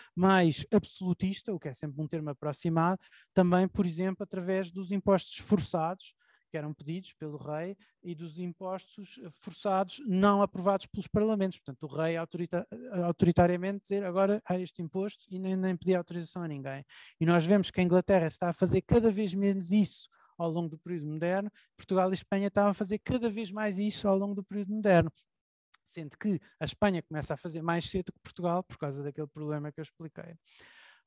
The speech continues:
Ah, finalmente, nós vemos a questão de, de, da desvalorização monetária,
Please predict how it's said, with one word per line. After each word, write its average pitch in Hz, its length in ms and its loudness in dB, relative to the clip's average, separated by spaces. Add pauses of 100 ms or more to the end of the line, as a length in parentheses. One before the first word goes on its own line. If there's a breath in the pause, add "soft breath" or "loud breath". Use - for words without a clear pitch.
Ah, 180 280 -4 (160)
finalmente, 233 640 8
nós 180 200 4
vemos 185 280 0
a 190 40 0
questão 185 400 -2
de, 156 320 -6
de, 175 520 -8
da 165 160 -2
desvalorização 151 760 6
monetária, 175 720 2